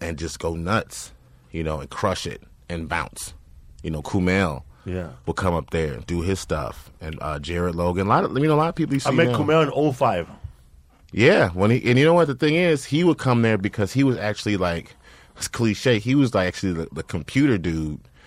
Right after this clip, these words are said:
Speaker 1: at this charter school on the South Side.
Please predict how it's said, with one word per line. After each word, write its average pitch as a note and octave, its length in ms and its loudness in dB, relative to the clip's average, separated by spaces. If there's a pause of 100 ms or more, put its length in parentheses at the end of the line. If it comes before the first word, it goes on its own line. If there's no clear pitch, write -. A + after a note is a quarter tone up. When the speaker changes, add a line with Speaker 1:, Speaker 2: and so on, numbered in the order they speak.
(460)
Speaker 1:
at F#2 180 -4
this G2 220 -2
charter G#2 460 0
school D#2+ 340 -4
on D2+ 60 -6
the C#2+ 80 -10
South G2 320 -2
Side. B1+ 400 -6